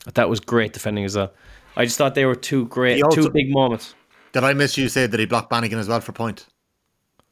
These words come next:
Speaker 2: Bit of
Speaker 1: Yeah,
Speaker 2: full
Speaker 1: he
Speaker 2: length,
Speaker 1: did,
Speaker 2: a full
Speaker 1: yeah,
Speaker 2: length
Speaker 1: he
Speaker 2: block
Speaker 1: did.
Speaker 2: for that as well. Fitzsimons had an, an, an awesome, uh, first half, in particular, Paddy,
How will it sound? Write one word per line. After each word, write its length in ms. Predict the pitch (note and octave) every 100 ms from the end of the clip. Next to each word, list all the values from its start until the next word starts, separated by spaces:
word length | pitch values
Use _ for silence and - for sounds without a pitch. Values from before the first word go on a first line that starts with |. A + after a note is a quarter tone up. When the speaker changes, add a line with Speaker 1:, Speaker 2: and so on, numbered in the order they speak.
| _
Speaker 2:
Bit 120 | - A2+
of 40 |
Speaker 1:
Yeah, 140 | A2 A2
Speaker 2:
full 80 |
Speaker 1:
he 40 | G#2+ G#2+
Speaker 2:
length, 60 | G#2+
Speaker 1:
did, 120 | G#2+
Speaker 2:
a 40 |
full 80 | G2+
Speaker 1:
yeah, 40 | G#2
Speaker 2:
length 80 | G#2+
Speaker 1:
he 40 |
Speaker 2:
block 140 | G#2+ G#2+
Speaker 1:
did. 80 | F#2
Speaker 2:
for 80 | G2+
that 140 | G#2+
as 100 | F2+
well. 120 | A2
Fitzsimons 600 | - - B2 D#3+ F3 D#3+
had 100 | D3
an, 120 | B2 A#2
an, 180 | A2 G#2+
an 120 | G#2+
awesome, 540 | A#2+ C#3 - A2 E2 - _ _ G2
uh, 320 | G#2+ G2+ F2+
first 320 | - G#2+ -
half, 400 | A2 G#2 - -
in 60 | G#2
particular, 400 | - - A2+ G#2+
Paddy, 340 | G2 G2+ F2+